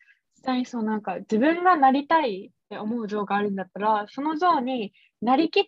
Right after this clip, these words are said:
たつもりで動く。そうすると一番近いみたいな、うん、ことも言ってて。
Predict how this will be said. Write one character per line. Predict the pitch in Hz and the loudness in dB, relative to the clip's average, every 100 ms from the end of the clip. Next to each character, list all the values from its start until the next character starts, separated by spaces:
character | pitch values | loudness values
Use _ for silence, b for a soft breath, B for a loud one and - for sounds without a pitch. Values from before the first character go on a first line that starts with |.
| _ | _
た | 233 | 0
つ | 233 247 | 0 -2
も | 262 | 0
り | 262 294 | -2 2
で | 403 233 208 | 2 2 -2
動 | 220 | -6
く。 | - 180 - _ _ _ _ | -8 -18 -18 _ _ _ _
そ | - | -6
う | 320 | -4
す | 330 | -4
る | 302 | -2
と | 269 | -2
一 | 262 | 0
番 | 262 254 | 0 0
近 | 233 262 233 | 0 0 0
い | |
み | 202 | -4
た | 202 | -10
い | 190 | -10
な、 | 185 | -12
う | 214 | -8
ん、 | 214 185 - | -6 -8 -12
こ | _ 202 | _ -6
と | 208 | -4
も | 185 | -4
言 | 180 | -6
っ | 180 | -8
て | 180 | -12
て。 | - | -12